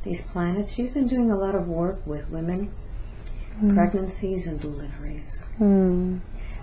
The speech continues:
Speaker 1: But in this lifetime, she's chosen not to have children on her own. What is it that she's birthing in these classes?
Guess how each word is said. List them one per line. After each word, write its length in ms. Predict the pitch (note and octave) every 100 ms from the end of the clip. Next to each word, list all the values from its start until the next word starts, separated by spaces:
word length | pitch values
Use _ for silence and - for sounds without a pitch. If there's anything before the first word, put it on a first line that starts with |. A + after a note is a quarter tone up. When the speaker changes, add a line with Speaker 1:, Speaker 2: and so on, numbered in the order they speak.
| -
Speaker 1:
But 80 | A3+
in 100 | A#3
this 180 | B3+ C4
lifetime, 460 | A3+ A3 - G#3+ G3+
she's 260 | G#3 G3
chosen 360 | A3 G3 G3 E3+
not 180 | E3+ E3
to 80 |
have 240 | E3 D#3+ -
children 380 | - E3 D3+ D3
on 160 | C#3+
her 260 | D3+ D3 -
own. 340 | F3+ D#3 D3+ E3+
What 140 | C#4
is 120 | D#4+
it 100 | C4
that 120 | G#3+ G3+
she's 240 | G3+ F3
birthing 600 | - D#3 G3+ - C#3 C#3 - - - -
in 140 | F3+ F3
these 200 | F3 E3
classes? 760 | - D3+ D3+ - - - -